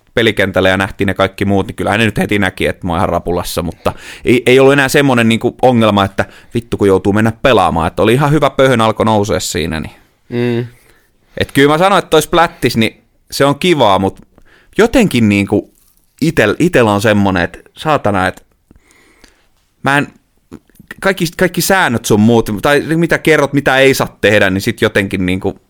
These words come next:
Speaker 1: innosti näki, että ei mitään mielellään pääosumia, niin eihän mä yrittänytkin koko päähän koko ajan,
Speaker 2: Mm.
Speaker 1: vittu, se knapsuu niin kivasti, ja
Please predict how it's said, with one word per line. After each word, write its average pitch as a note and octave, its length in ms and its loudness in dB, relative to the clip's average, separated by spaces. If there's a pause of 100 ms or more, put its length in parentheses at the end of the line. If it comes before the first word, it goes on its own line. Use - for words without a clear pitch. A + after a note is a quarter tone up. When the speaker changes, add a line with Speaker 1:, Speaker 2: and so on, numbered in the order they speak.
(500)
Speaker 1:
innosti A2 300 0
näki, G#2 180 -2
että G2+ 180 -2
ei G#2+ 80 2
mitään G#2 300 0
mielellään G2+ 380 2
pääosumia, F#2 580 0
niin A2 60 0
eihän C#3+ 140 0
mä D3+ 80 2
yrittänytkin G#2+ 560 0
koko G2+ 240 -12
päähän F#2 360 -2
koko F#2 280 -8
ajan, F2+ 160 -4
Speaker 2:
Mm. F#2 60 -12
Speaker 1:
vittu, A#2+ 160 -14
se A2+ 100 -6
knapsuu A#2 480 -4
niin F#2 180 -2
kivasti, F#2 500 -4
ja G2+ 100 -6